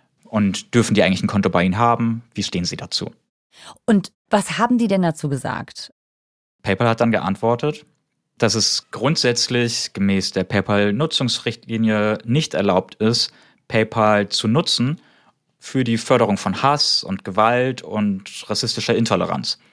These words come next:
Speaker 2: Hm.
Speaker 1: Und außerdem würde PayPal regelmäßig Konten überprüfen und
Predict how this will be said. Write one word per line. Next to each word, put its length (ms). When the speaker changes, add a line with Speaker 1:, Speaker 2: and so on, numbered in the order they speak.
Speaker 2:
Hm. 280
Speaker 1:
Und 420
außerdem 540
würde 140
PayPal 520
regelmäßig 600
Konten 520
überprüfen 840
und 600